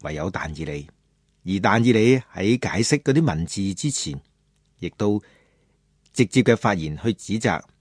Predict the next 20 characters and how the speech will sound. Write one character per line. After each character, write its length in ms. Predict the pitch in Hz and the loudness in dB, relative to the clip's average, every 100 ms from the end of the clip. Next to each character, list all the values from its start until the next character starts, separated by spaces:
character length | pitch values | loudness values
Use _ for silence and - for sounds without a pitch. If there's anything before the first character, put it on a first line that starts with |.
| _ - | _ -6
呢 120 | 117 | -4
個 80 | 104 | -2
伯 160 | 98 | -2
沙 260 | 98 139 123 | 0 0 0
撒 200 | 107 82 | 0 -6
王 180 | 71 71 | -8 -12
嘅 80 | |
不 100 | 80 | -8
是， 320 | 98 - 71 67 _ _ _ _ - | -8 -8 -10 -12 _ _ _ _ -10
最 180 | 95 85 | -8 -6
後 100 | 78 | -6
宣 280 | - 107 | -4 -4
告， 200 | 95 71 - _ _ _ _ _ _ _ _ _ _ _ | -2 -6 -10 _ _ _ _ _ _ _ _ _ _ _
佢 140 | - 127 | 0 0
話 240 | 87 87 | 0 -6
神 280 | - 85 87 | -2 -2 0
已 80 | 110 | 2
經 200 | 135 143 | 2 0
審 240 | - 98 | -4 -6
判， 320 | 98 71 69 | -4 -6 -8